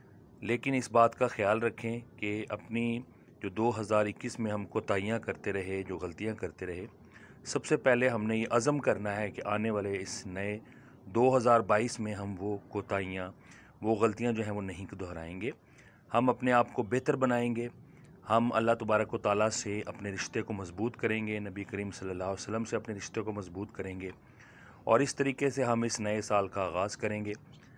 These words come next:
आए हम सब मिलकर दुआ करते हैं कि आने वाला नया साल हम सब के लिए, हमारे मुल्क के लिए, आलम इस्लाम के लिए, तमाम दुनिया में जहाँ जहाँ मुसलमान परेशान हैं उन सब के लिए खुशियों का बाइस हो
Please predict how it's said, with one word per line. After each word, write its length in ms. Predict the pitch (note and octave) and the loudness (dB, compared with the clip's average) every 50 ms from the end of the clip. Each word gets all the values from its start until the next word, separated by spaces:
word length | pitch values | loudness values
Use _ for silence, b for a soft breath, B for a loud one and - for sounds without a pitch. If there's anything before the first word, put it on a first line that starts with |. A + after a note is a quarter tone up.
| B B B B B B B B - - | B B B B B B B B -8 0
आए 180 | - A2+ B2+ D3 | 4 6 6 6
हम 180 | C#3+ D3 C#3+ C3+ | 6 6 4 4
सब 180 | - D3 C#3 | 4 4 4
मिलकर 280 | C3+ B2+ B2+ A#2+ - C#3 | 4 2 2 2 0 0
दुआ 240 | A#2 A#2 A2+ A#2 C3 | 4 8 8 8 8
करते 320 | C3 - C#3+ B2+ A2+ - C#3+ C3+ | 8 6 2 2 2 0 0 0
हैं 200 | B2+ B2+ B2+ B2+ | 2 2 0 0
कि 100 | A#2+ C3 - G2+ | -2 -2 0 0
आने 220 | A2 A2 A2+ A#2+ | 2 2 4 4
वाला 200 | A#2+ A#2 A#2 A#2 | 4 4 4 2
नया 220 | A2 G#2+ A2 G#2+ G#2+ | 2 2 0 0 0
साल 440 | G#2 - - G#2+ G2+ G#2 G#2+ G#2+ A2 | 0 0 2 4 6 6 6 4 2
हम 160 | G2+ G#2+ G2+ G2+ | 0 -4 -4 -4
सब 220 | - - C#3+ - | -2 -2 -2 -2
के 120 | - - C3+ | -2 -2 -2
लिए, 260 | B2 A2+ A2+ A2+ A2+ A2+ B B B B B B B - | -2 0 -2 -2 -4 -4 B B B B B B B -8
हमारे 300 | - G2 G2+ G#2 G#2 G#2+ G2+ | -2 2 4 4 4 4 2
मुल्क 260 | G2 G#2 G#2+ A2 - | 0 -2 -4 -4 -4
के 120 | - A#2 | -4 -4
लिए, 340 | A2+ G#2+ G2 G2 G2+ G2+ G#2+ B B B B B - | -4 -2 -4 -4 -4 -6 -6 B B B B B 2
आलम 300 | - G2 G#2 G#2 G#2 G#2+ | 4 4 4 4 2 -2
इस्लाम 420 | G#2+ G2+ - - G2+ F#2+ G2 G#2 | -4 -4 -2 -2 0 0 0 -2
के 140 | A2 - A2+ | -4 -4 -6
लिए, 260 | G#2 G2+ G2+ G2 G2+ G#2 - B B B B B B B - | -6 -4 -4 -6 -6 -8 -10 B B B B B B B -4
तमाम 340 | - A2+ B2 B2+ C3 C#3+ C#3+ | 2 4 6 8 8 8 6
दुनिया 260 | B2+ B2 B2+ B2 B2 | 4 2 4 4 4
में 120 | B2 B2 A#2 | 4 4 2
जहाँ 240 | G#2 A#2 A2 A#2 A#2+ | 2 0 0 0 0
जहाँ 180 | A2 A2+ A#2 A2 | 0 2 2 2
मुसलमान 440 | A2 G#2+ - - G#2+ G#2 G#2 G#2+ G#2 - | 0 0 -4 -4 -2 -2 -2 -2 -2 -4
परेशान 460 | - G#2 G2+ F#2+ - - G2 G2+ G#2+ G2+ | -4 -4 -4 -4 -4 -4 -4 -4 -4 -4
हैं 120 | G2+ G2+ | -4 -4
उन 140 | G2 G#2 A2 G#2+ - | -4 -6 -6 -8 -6
सब 220 | - - D#3+ - | -4 -4 -4 -2
के 120 | - - C3+ | -2 -2 0
लिए 280 | A2+ G#2+ G2+ G2+ G2+ A2+ B B B B B B B B - | 0 0 -2 -4 -6 -8 B B B B B B B B -6
खुशियों 340 | - B2+ - - D3+ D#3 D3+ | -2 0 2 4 4 2 4
का 100 | C3 C#3+ C3+ | 4 4 6
बाइस 360 | A#2+ A#2 A2 A2+ A2+ - - | 6 6 6 4 2 -2 -2
हो 180 | - G2+ G2+ A2 | -2 -2 -2 -4